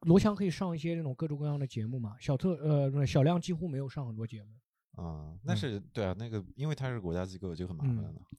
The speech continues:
Speaker 1: 对，他要考虑很多事情。嗯。
Speaker 2: 哦。
Speaker 1: 嗯。
Speaker 2: 人家是
Speaker 1: 然后
Speaker 2: 个人，对吧？
Speaker 1: 而他就是
Speaker 2: 罗，罗翔是个人，
Speaker 1: 而且
Speaker 2: 我是说。
Speaker 1: 罗翔是个人，对，而且他有一个，他还有一个更重要的问题。
Speaker 2: 而且他们咖位不一样，罗翔他妈 <laughs>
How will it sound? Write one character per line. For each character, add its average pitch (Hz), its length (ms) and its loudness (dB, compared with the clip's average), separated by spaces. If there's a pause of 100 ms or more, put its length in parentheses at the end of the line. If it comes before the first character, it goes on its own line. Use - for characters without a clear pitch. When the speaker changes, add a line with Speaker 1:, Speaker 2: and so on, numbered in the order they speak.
(140)
Speaker 1:
对， 165 120 4
他 151 120 4
要 180 100 2
考 127 200 0
虑 147 120 4
很 127 140 0
多 135 200 2
事 147 160 -4
情。 113 280 -10
嗯。 117 80 -6
Speaker 2:
哦。 76 160 -4 (680)
Speaker 1:
嗯。 107 180 -4 (500)
Speaker 2:
人 - 120 4
家 - 80 8
是 180 60 10
Speaker 1:
然 170 100 10
后 135 60 4
Speaker 2:
个 113 160 2
人， 80 260 -2 (180)
对 - 20 -12
吧？ - 180 -12 (140)
Speaker 1:
而 143 100 8
他 190 200 2 (200)
就 185 160 8
是 156 360 6
Speaker 2:
罗， 104 140 2
罗 190 180 4
翔 233 200 4
是 160 80 -6
个 113 160 -6
人， 80 100 -10
Speaker 1:
而 - 40 -18
且 - 40 -16
Speaker 2:
我 - 100 -14
是 98 60 -16
说。 143 100 -2
Speaker 1:
罗 165 140 8
翔 160 180 2
是 156 80 0
个 143 140 6
人， 110 160 2
对， 135 140 0
而 165 100 4
且 175 280 4 (300)
他 233 160 6
有 214 80 6
一 139 80 4
个， 147 140 6 (160)
他 226 180 6
还 170 160 -2
有 180 140 0
一 131 100 0
个 156 100 2
更 202 160 -4
重 170 120 0
要 156 60 0
的 156 60 0
问 165 100 -4
题。 160 80 -2
Speaker 2:
而 170 60 4
且 151 120 2
他 - 120 -4
们 185 80 -2
咖 165 260 0
位 180 140 2
不 90 140 -6
一 85 60 -8
样， 80 180 -10
罗 107 160 -2
翔 156 300 -4
他 170 120 -12
妈 160 160 -4
<laughs> - 60 -16